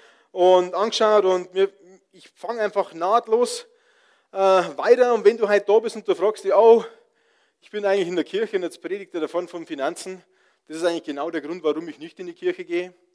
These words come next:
Ähm, weil immer so das Vorurteil da ist, ja, die Kirche, die ist ja nur an, an unserem Geld interessiert.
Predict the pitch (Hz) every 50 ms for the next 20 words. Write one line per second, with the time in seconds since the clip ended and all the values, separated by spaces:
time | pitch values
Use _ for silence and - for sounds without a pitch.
0 | _ _ _ _ _ _ _ _ _ - 156 151 151 156 156 156 156 156 151 151
1 | 143 _ _ _ _ _ _ _ _ _ _ _ _ _ _ _ _ - 139 156
2 | 175 170 175 196 208 190 190 185 175 165 - - - 180 190 185 185 180 165 160
3 | 170 185 185 - 165 170 170 165 156 - 180 208 202 214 208 190 185 180 156 165
4 | 160 160 175 196 202 202 196 202 - _ _ _ _ _ _ _ 170 160 165 165
5 | 175 170 165 170 180 185 185 180 156 - 156 165 190 208 208 202 202 190 208 190
6 | 190 190 190 180 - - 202 220 226 226 -